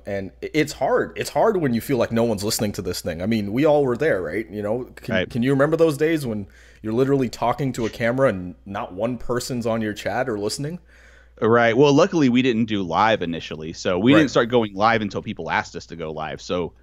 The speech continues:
Speaker 2: we had an audience, but it does, I mean, there are some weeks that,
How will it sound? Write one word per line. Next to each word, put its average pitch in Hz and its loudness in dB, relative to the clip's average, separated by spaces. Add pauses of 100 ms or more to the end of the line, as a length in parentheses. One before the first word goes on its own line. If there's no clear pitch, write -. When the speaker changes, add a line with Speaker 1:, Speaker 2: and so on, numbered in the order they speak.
(220)
Speaker 2:
we 117 0
had 123 0
an 101 -2
audience, 87 -8
but 143 4
it 170 4
does, 170 2
I 127 -2
mean, 135 6
there 185 4
are 269 0
some 143 2
weeks - -4 (520)
that, 113 0